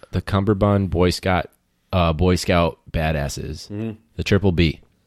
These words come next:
Speaker 2: We were the, we were the, uh, we were the gentleman's patrol.
Speaker 1: The
Speaker 2: That was our
Speaker 1: gentleman's, did you actually say that,
Speaker 2: Yeah.
Speaker 1: Benjamin?
Speaker 2: Oh, yeah. That's
Speaker 1: That's
Speaker 2: what we called.
Speaker 1: awesome.
Speaker 2: Everyone in high school was in the gentleman's patrol, and we wore tuxedo T-shirts to meetings
Speaker 1: <laughs>
Speaker 2: instead of, uh, button-up shirts. I didn't have sex for a long time.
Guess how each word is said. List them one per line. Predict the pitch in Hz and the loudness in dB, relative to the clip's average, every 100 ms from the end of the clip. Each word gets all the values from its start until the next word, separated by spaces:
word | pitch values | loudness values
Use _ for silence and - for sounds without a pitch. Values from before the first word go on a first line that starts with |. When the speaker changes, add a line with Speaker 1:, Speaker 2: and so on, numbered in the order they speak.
| _ - - | _ -18 -6
Speaker 2:
We | 110 | 0
were | 113 117 | 2 2
the, | |
we | 104 107 | 2 4
were | 117 | 4
the, | 98 92 | 2 2
uh, | 82 - - - _ - _ _ _ | 0 -4 -14 -20 _ -20 _ _ _
we | 101 | 0
were | 101 | 0
the | |
gentleman's | 90 92 95 87 82 | 0 -2 -4 -6 -8
patrol. | 78 - - 73 - - _ - | -12 -12 -12 -12 -18 -20 _ 0
Speaker 1:
The | |
Speaker 2:
That | 104 | 0
was | 92 | 2
our | 104 | 0
Speaker 1:
gentleman's, | 92 107 98 - | 0 -6 -8 -8
did | 98 95 | -2 2
you | 101 | 2
actually | 101 | 2
say | 107 87 | 2 4
that, | 123 - | 4 2
Speaker 2:
Yeah. | 127 320 | 2 2
Speaker 1:
Benjamin? | 101 | 2
Speaker 2:
Oh, | 117 | 4
yeah. | 113 | 6
That's | 107 104 | 6 4
Speaker 1:
That's | |
Speaker 2:
what | 123 | 4
we | 107 101 90 | 4 4 4
called. | 107 113 | 2 2
Speaker 1:
awesome. | - | 2
Speaker 2:
Everyone | 117 135 131 | 4 4 4
in | 113 | 2
high | 87 107 | -2 -4
school | - 98 90 85 - | -4 -6 -6 -8 -10
was | 95 90 90 | -8 -6 -6
in | |
the | 90 | -8
gentleman's | 80 92 92 80 | -6 -6 -6 -8
patrol, | 85 - 85 82 | -10 -8 -8 -8
and | 87 | -10
we | 85 | -10
wore | 85 90 | -8 -8
tuxedo | 90 90 - 90 | -8 -12 -10 -10
T-shirts | 78 92 - 85 - - _ _ | -10 -10 -10 -12 -14 -18 _ _
to | - | -8
meetings | - 92 87 - | -4 -4 -2 -2
Speaker 1:
<laughs> | - 101 | -2 -4
Speaker 2:
instead | 92 - 95 87 | -8 -6 -6 -6
of, | 87 - | -10 -10
uh, | 82 82 76 - - - _ | -10 -8 -10 -16 -20 -20 _
button-up | - 80 80 | -8 -6 -8
shirts. | - 80 76 - | -8 -8 -10 -4
I | 95 117 123 | 0 4 4
didn't | 107 107 101 | 2 0 -2
have | 92 | -6
sex | - 87 - | -6 -8 -10
for | - 87 | -8 -6
a | 85 | -6
long | 80 82 | -8 -14
time. | - | -18